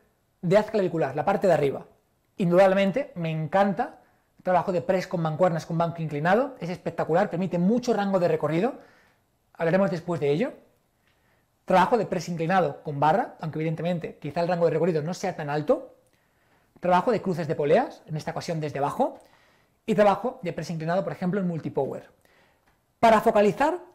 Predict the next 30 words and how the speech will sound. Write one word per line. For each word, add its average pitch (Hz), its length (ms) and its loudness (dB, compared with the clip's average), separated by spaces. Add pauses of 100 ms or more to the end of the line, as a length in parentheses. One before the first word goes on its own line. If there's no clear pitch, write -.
(260)
en 202 140 0
el 190 100 0
haz 269 140 -2 (100)
esternocostal, 170 960 0 (1700)
esta 170 200 -4
parte 220 280 2
más 214 280 -4
vinculada 208 380 2
con 208 80 -6
las 160 100 -4
fibras 196 220 -4
más 190 160 -6
intermedias. 156 640 -6 (1000)
Press 160 140 0
de 156 60 -2
banca 143 200 -4
plano, 240 280 2 (140)
con 160 120 -6
mancuernas, 208 580 2 (540)
press 175 120 0
de 170 60 0
banca 143 220 -4
plano, 214 360 2 (840)
con 131 160 -8
barra. 208 480 2 (1500)
Máquinas 175 440 0
específicamente 165 640 0
que 135 80 -8
permitan 170 340 -6
cier-, 180 140 -8